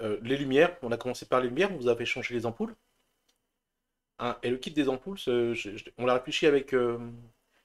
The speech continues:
Nicolas Hulot, il m'a dit, « On commence par quoi ? » Je dis, « On commence par les ampoules. » Alors c'est bien, on commence parce qu'en réalité, euh, l'économie qu'on va vous faire faire, c'est une économie qui se comptera en milliers d'euros par an, pour chaque foyer.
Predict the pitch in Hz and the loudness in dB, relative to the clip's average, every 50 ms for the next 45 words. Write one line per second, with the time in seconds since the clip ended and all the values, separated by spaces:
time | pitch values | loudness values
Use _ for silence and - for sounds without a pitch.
0 | _ _ _ _ - 139 143 139 135 - 185 202 185 165 143 131 131 143 135 - | _ _ _ _ 2 4 6 6 8 8 6 4 4 4 0 0 2 0 0 0
1 | - 135 135 - - 139 - - - 165 170 165 - 135 120 113 - 127 123 120 | 0 -2 -2 0 0 -2 -2 0 2 2 2 2 0 -4 -8 -4 -2 -2 -2 -2
2 | - 120 120 117 107 110 110 110 - 147 143 - _ _ _ _ _ _ _ _ | 0 0 0 0 0 -4 -6 -6 -8 -12 -12 -14 _ _ _ _ _ _ _ _
3 | _ _ _ _ _ - 123 - - 131 147 143 139 - 135 139 135 - 147 202 | _ _ _ _ _ -2 -2 -2 0 2 2 2 2 2 0 0 2 4 6 6
4 | 240 247 240 - - 131 - - 143 123 120 123 123 123 127 - - 214 196 - | 6 6 6 2 -2 -2 0 2 0 2 4 4 2 2 0 0 0 0 0 -2
5 | - _ - - 107 101 - - _ - 110 131 - - 143 147 151 180 185 - | -4 _ -8 -6 -4 -6 -6 -8 _ -6 -6 -4 0 0 0 0 0 -2 -4 -6
6 | - - 127 117 123 120 123 120 - 135 - - - 180 190 190 - - _ _ | -8 -6 -2 0 0 0 0 -2 -2 -2 0 4 6 4 4 4 2 -10 _ _
7 | _ _ _ _ _ - - _ _ _ _ _ _ _ - - 113 - 127 131 | _ _ _ _ _ -20 -20 _ _ _ _ _ _ _ -14 -14 -12 -8 -6 -6
8 | 135 123 - 143 139 143 165 196 196 180 151 - - 147 135 - - 160 170 165 | -4 -2 0 0 2 2 0 0 -2 -2 -4 -4 -4 -6 -2 2 6 6 6 8
9 | 147 135 131 127 123 127 123 123 131 151 156 143 147 170 165 151 143 131 175 175 | 6 6 4 4 2 0 -2 -4 -6 -8 -6 0 2 2 2 4 4 2 2 2
10 | - 165 139 135 139 - - _ _ _ _ _ _ _ _ _ _ _ - - | 2 2 2 2 0 -4 -6 _ _ _ _ _ _ _ _ _ _ _ -14 -6
11 | - - 151 - - - 143 127 117 113 | -2 -2 -2 -2 0 2 0 0 0 -2